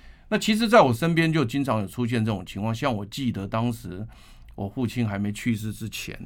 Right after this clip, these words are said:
哦，那当时是这样的，就是我姐姐她跟我姐夫出国念书，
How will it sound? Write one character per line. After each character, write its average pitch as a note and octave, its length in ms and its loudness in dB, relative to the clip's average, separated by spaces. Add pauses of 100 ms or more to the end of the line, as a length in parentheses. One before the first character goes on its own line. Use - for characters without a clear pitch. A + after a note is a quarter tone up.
(140)
哦， - 260 -12
那 A2 120 -4
当 B2 240 0
时 A2 180 -6
是 A2 180 -8
这 A#2+ 140 -2
样 G2+ 160 0
的， A#2 80 -12
就 G#2+ 120 -8
是 G2+ 220 -6 (300)
我 A2+ 100 0
姐 G#2+ 260 -4
姐 F#2 200 -6
她 G#2+ 320 -2
跟 A2 400 -2
我 G2+ 100 -8
姐 - 180 -10
夫 G#2 160 -8
出 - 140 -8
国 F#2+ 140 -6
念 G2+ 240 -6
书， A#2 400 -12